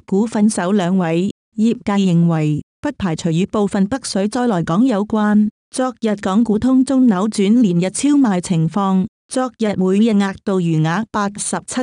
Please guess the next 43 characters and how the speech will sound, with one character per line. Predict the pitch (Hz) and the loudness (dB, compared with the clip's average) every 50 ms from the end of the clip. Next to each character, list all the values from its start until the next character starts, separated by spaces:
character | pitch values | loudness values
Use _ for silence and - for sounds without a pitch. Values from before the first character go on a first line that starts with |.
| 247 - | -4 -2
點 | 226 208 240 | 0 0 0
五 | 254 - | 2 2
五 | 180 180 185 202 190 202 202 196 214 | 2 2 2 2 2 2 2 4 4
億 | 247 294 277 - | 4 2 0 -2
元 | 202 180 170 | -2 0 0
人 | 170 170 170 | 2 2 2
民 | 170 170 170 170 165 170 | 2 2 2 0 0 0
幣， | - 190 180 175 170 170 - - _ _ | -2 -2 -2 0 -2 -2 -4 -6 _ _
即 | - - 311 - _ | -8 -6 -6 -6 _
淨 | - - 214 208 202 | -4 0 2 2 2
買 | 202 185 185 208 | 2 2 2 0
入 | 226 233 214 | 0 0 0
十 | - - - 190 180 - | -4 -6 -6 -6 -8 -8
七 | - - 302 294 - - | -8 -6 -6 -6 -4 -2
點 | 190 190 220 | 0 2 2
四 | 233 - 247 220 208 | 2 0 0 -2 0
五 | 196 202 202 226 | 2 2 2 2
億 | 254 294 277 - | 2 0 -2 -2
元 | 196 180 170 | -2 0 2
人 | 170 170 | 2 2
民 | 170 170 170 170 165 170 160 | 2 2 0 0 0 0 -2
幣。 | 185 175 170 170 165 170 180 - _ _ _ | -2 -2 -2 -2 -2 -4 -6 -8 _ _ _
股 | - 208 208 226 | -4 -2 -2 -2
仔 | 214 208 196 | -2 -2 -2
蟹 | 214 247 | -4 -4
貨 | - 208 190 175 - - - 262 240 233 | -4 -4 -2 -2 -4 -2 -2 0 2 2
未 | 214 196 185 | 2 2 0
鬆 | 190 - - 285 277 | -2 -2 0 0 0
綁 | - 208 185 196 220 | 0 0 0 2 2
落 | 240 226 185 170 | 2 0 -2 -4
軚， | - 175 180 165 165 170 170 180 220 262 - _ _ | -4 -4 -2 -2 0 0 0 -2 -2 -4 -6 _ _
跌 | - 240 247 226 | -4 -4 -4 -4
市 | - - - 202 180 202 | -6 -8 -4 -2 -2 -2
前 | 202 - 208 175 165 | 0 0 0 0 0
除 | 160 - 180 170 | 0 0 0 0
敲 | 165 175 208 220 226 233 233 233 - _ | 0 0 0 -2 -2 -2 -2 -4 -6 _
X | - 196 190 - - - - - - _ | -6 -6 -6 -6 -8 -12 -14 -14 -16 _
隻 | - 269 | -6 -4
細 | 269 254 - - 214 208 208 | -4 -4 -4 -2 -2 -2 0
價 | - 226 196 190 180 | 0 -2 -2 -2 -4
股 | 170 - 175 185 | -4 -2 -2 -2
大 | 196 - 196 170 170 175 | -2 -2 -4 -4 -4 -4
跌， | 170 196 185 180 170 | -2 -2 -2 -4 -4